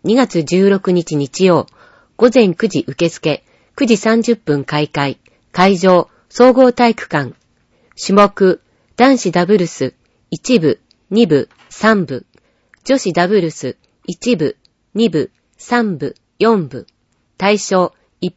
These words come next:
般、高校生以上。百六十ペア。申し込み多数の場合は抽選。参加費、一人千五百円。連盟会員千円。保険料含む。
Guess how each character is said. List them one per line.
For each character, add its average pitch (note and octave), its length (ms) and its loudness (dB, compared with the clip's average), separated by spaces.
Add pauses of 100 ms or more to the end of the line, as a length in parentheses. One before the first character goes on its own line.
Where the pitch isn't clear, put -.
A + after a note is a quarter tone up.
般、 G#3+ 300 0 (100)
高 B3 220 0
校 B3+ 200 2
生 A#3+ 220 2
以 G#3+ 180 -4
上。 D3 280 -6 (520)
百 B3 300 -6
六 B3+ 240 0
十 A#3+ 220 -2
ペ A3 260 -2
ア。 B2 200 -8 (680)
申 B3+ 160 4
し - 80 -12
込 C#4 120 -2
み C4 100 -2
多 A#3+ 140 -4
数 C#4 200 -4
の G3+ 140 2
場 E3 140 0
合 D#3 80 -4
は C#3+ 120 -8
抽 F3 240 -4
選。 E3 340 -6 (1300)
参 A#3+ 300 -2
加 B3 100 -4
費、 D3+ 300 -8 (340)
一 - 260 -2
人 G3 80 0
千 A#3 280 0
五 A3+ 100 2
百 A3 280 -4
円。 C3+ 180 -4 (480)
連 G#3+ 240 2
盟 A#3+ 180 2
会 A3+ 300 0
員 C#3 220 -6 (100)
千 G#3+ 320 -2
円。 C3 200 -14 (280)
保 F3 100 -12
険 A3+ 260 0
料 C#3+ 200 -4
含 C3+ 260 -14
む。 C3+ 160 -12